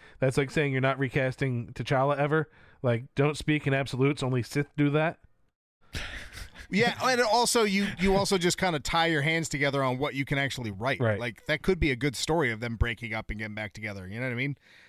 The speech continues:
Speaker 2: Like, there could be stories there that you just kind of ruined, but whatever.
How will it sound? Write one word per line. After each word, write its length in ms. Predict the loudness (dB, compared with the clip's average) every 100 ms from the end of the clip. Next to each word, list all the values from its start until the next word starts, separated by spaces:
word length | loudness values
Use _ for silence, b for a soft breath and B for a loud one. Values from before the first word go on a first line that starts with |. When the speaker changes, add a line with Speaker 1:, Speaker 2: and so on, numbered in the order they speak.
| B -8
Speaker 2:
Like, 140 | -2
there 140 | -2
could 200 | 2 2
be 220 | 2 0 -4
stories 680 | -12 -14 -6 0 2 2 0
there 180 | -2 -4
that 100 | -6
you 100 | -8
just 180 | -8 -6
kind 160 | -6
of 180 | -8 -8
ruined, 300 | -6 -6 -8
but 200 | -10 -10
whatever. 320 | -6 -4 -4